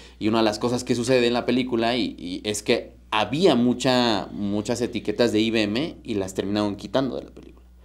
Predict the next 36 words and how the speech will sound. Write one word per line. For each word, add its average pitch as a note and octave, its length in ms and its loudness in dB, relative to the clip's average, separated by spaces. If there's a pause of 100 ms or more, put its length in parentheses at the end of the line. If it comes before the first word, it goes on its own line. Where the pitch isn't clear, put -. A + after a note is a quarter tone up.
(240)
porque G#2 180 -4
I A2+ 60 4
B A2+ 60 4
M A2+ 100 2
no A2+ 160 -2
quedó G#2+ 200 2
contento G#2+ 540 -2
con A#2+ 360 -2 (260)
la F#2+ 100 -2
representación G2 960 -2 (280)
de F#2+ 480 2
las E2+ 200 -4
máquinas, - 420 -2
¿no? - 140 -10
Aunque A2 220 -6
sale E3 260 6
una F3+ 180 6
vez F3 200 6
nada C#3+ 180 2
más C3+ 180 2
por G#2+ 160 0
ahí G#2 240 4
el, F2 260 -2
el F2+ 80 -2
logo G#2+ 220 2
de G#2 60 2
I G2+ 60 0
B G2+ 80 -2
M, B2 120 -4
pero G2 320 2 (720)
mandó A2 380 0
que A2 100 2
se, F2 280 -4
que G2 120 -10
se F#2+ 140 -8
quitara F#2+ 480 -2